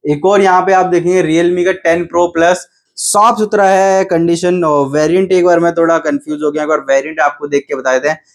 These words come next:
क्या वेरिएंट होने वाला है इसका। छह एक सौ अट्ठाईस होने वाला है, कर्व डिस्प्ले में फोन होता है, neat and clean piece, Realme का टेन प्रो प्लस। प्राइसिंग रहेगी आपकी चौदह हजार पाँच सौ रुपए में, आपको ये भी पीस हम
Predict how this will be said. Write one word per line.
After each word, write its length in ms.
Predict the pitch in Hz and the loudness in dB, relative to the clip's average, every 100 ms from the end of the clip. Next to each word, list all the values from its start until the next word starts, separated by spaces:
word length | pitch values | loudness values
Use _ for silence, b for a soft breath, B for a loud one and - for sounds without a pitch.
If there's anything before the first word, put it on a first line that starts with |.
| _ - | _ -2
क्या 140 | 180 | 2
वेरिएंट 340 | 180 175 175 165 | 4 4 2 2
होने 180 | 165 | 2
वाला 180 | 165 165 | 2 2
है 60 | 160 | 0
इसका। 260 | - 165 160 B B - | 0 -2 -2 B B -2
छह 120 | 196 | 2
एक 140 | 208 | 2
सौ 100 | 214 | 0
अट्ठाईस 380 | 208 165 190 190 | -2 0 0 2
होने 160 | 190 190 | 2 2
वाला 220 | 180 185 | 2 2
है, 160 | 185 - | 0 -2
कर्व 220 | 185 185 | 0 0
डिस्प्ले 360 | 180 175 180 185 | 0 0 0 0
में 100 | 180 | -2
फोन 280 | 160 165 170 | -4 -2 -2
होता 260 | 165 165 | -2 -2
है, 200 | 170 165 b b - | -2 -4 b b -2
neat 200 | 165 190 | 0 2
and 120 | 190 | 0
clean 240 | 175 175 175 | 0 2 2
piece, 240 | 175 180 175 139 | 4 2 2 -2
Realme 440 | 165 180 180 180 | 2 2 2 2
का 100 | 185 | 0
टेन 320 | 180 165 170 175 | 0 0 0 -2
प्रो 460 | 170 - 165 170 202 214 - | -8 -10 -2 2 2 -2 -2
प्लस। 320 | 151 143 139 - - - - - | 0 2 0 -6 -12 -16 -16 -2
प्राइसिंग 360 | 170 170 196 196 | 2 2 2 0
रहेगी 200 | 190 196 | 0 2
आपकी 260 | 185 196 196 | 0 -2 -6
चौदह 420 | - 175 175 190 | -2 0 2 2
हजार 300 | 175 180 185 | 4 2 0
पाँच 320 | - 175 180 175 | 0 0 0 0
सौ 80 | |
रुपए 140 | 165 170 | -2 -2
में, 120 | 170 | 0
आपको 240 | 165 - 175 | -2 -2 -4
ये 180 | 160 | -2
भी 100 | 156 | -4
पीस 220 | 156 165 156 | -2 -4 0
हम 100 | 196 | -2